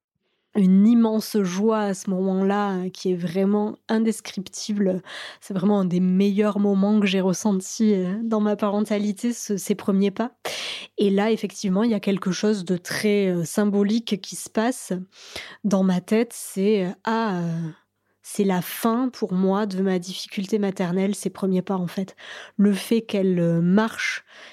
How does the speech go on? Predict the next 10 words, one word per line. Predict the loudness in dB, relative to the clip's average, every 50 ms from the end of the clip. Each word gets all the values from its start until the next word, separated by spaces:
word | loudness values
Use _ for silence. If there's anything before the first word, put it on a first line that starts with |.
| -16 _ -10
et | -4
qu'elle | -2 0 -2 -2
soit | -2 -2 -2 0
en | 0 0 0
capacité | 0 0 0 -2 0 0 -2 -2 -4 -4 -6 -6 -8 -6 -2 0 2 2 2
d'aller | 2 0 0 0 2 2 2 2 2 0
seule | -2 -4 -2 0 2 2 2 0 0 -2 -2 -4 -2
<laughs> | -2
d'un | 0 2 2 0 0
point | 0 0 0 0 0 0 -2 -2 -4